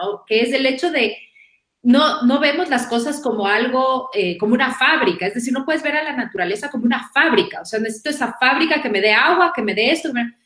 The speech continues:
sino como un sistema en el cual, eh, todo, todo lo que carga tiene un ciclo, un proceso que debe ser respetado y que obviamente el momento en el que nosotros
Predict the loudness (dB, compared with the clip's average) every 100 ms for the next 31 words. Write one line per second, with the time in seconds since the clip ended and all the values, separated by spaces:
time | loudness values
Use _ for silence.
0 | _ _ 0 2 4 2 0 0 2 0
1 | 0 -2 -4 0 0 2 0 -2 -2 -2
2 | 0 0 2 2 0 -10 _ _ _ _
3 | 2 4 4 2 -2 2 4 2 0 -8
4 | _ _ _ -2 2 4 2 4 2 4
5 | 4 4 4 0 0 -2 0 -2 -4 -2
6 | 0 -2 -2 0 0 -2 -2 0 0 0
7 | 0 -2 -2 0 0 0 -4 -2 0 0
8 | 0 -2 -2 -4 -6 -4 0 2 2 -2
9 | -2 -4 0 0 0 0 0 -2 0 -2
10 | -2 -2 -4 -4 -2 -2 -4 -6 -4 -2
11 | -2 -4